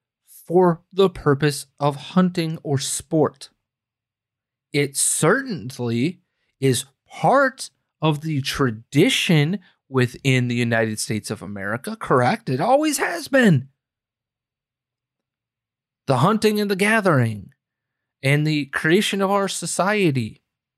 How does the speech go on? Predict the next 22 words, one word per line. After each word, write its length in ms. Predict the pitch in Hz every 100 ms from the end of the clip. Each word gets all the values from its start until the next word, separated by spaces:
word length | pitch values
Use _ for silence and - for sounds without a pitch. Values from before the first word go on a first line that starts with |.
| _ _ _
and 140 | 131
the 60 | 135
towns 720 | 135 175 202 196 147 127 127
and 120 | 120
all 240 | 139 208 190
that 180 | 185
stuff, 400 | - 202 160 - _ _ _ -
it 60 |
happens 340 | 131 190 208 180
because 240 | 170 165
we 120 | 175
are 100 | 175
able 180 | 165 170
to 280 | - 156 135 _
hunt 220 | 294 220
food, 400 | - - 104 90 _ _ _ _
to 320 | - 147 131 - _
gather 320 | 156 214 196
food, 380 | 143 135 110 -
to 120 | -
plant 460 | 104 _ 208 226 -
food. 380 | - 107 101